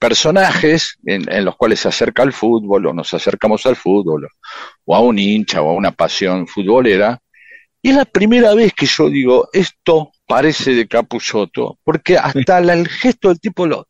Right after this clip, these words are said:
"Esto parece un tipo que se hace pelota, eh, lo llevan en camilla, y aún en camilla sigue alentando".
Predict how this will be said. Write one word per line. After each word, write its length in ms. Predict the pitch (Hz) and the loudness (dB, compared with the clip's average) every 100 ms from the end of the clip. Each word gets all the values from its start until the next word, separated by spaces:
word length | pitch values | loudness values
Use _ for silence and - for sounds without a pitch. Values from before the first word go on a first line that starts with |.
| - - _ - | -20 -20 _ -6
"Esto 200 | 247 240 | -2 -2
parece 360 | 196 208 - | 0 0 0
un 80 | 202 | -2
tipo 460 | - 254 - 180 - _ _ | -2 -2 0 -4 -4 _ _
que 200 | 175 156 | 0 2
se 160 | - 196 | 2 -2
hace 220 | - 202 | 0 -2
pelota, 640 | - 262 277 - 196 180 - | 0 2 2 2 0 0 -2
eh, 240 | 170 165 | -6 -2
lo 120 | 170 | 0
llevan 240 | - 226 190 | 2 2 2
en 80 | 165 | 0
camilla, 440 | 202 247 233 175 | 0 0 0 0
y 120 | 185 | 2
aún 260 | 208 240 226 | 2 2 0
en 120 | 185 | -4
camilla 400 | 180 190 214 180 | -2 -2 0 -2
sigue 260 | - 180 156 | -2 -2 0
alentando". 800 | 139 127 123 104 90 98 104 | 0 -2 -2 -2 -2 -2 -2